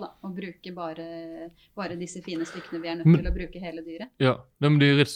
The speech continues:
Speaker 2: når man, som jeg sier, når du s-, slakter et helt dyr, så ser du hvor liten del det er. Altså, du har två inre fileter, två ytre fileter og två entrecoter, og de veier liksom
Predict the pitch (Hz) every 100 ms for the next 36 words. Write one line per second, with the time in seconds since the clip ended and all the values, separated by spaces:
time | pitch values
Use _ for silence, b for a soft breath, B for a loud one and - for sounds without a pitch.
0 | 127 127 139 139 127 - - 135 127 127
1 | - 120 113 113 117 117 117 110 110 -
2 | - _ _ _ - - - - 131 -
3 | 110 123 117 131 113 110 b b - 117
4 | 123 113 113 113 113 113 110 113 110 113
5 | 110 b b b 135 117 113 120 117 -
6 | _ - - 139 120 117 120 120 107 113
7 | 107 107 - 117 113 113 113 107 107 110
8 | 110 113 - 117 110 104 110 - 123 120
9 | b b b b 120 110 110 110 110 104
10 | 110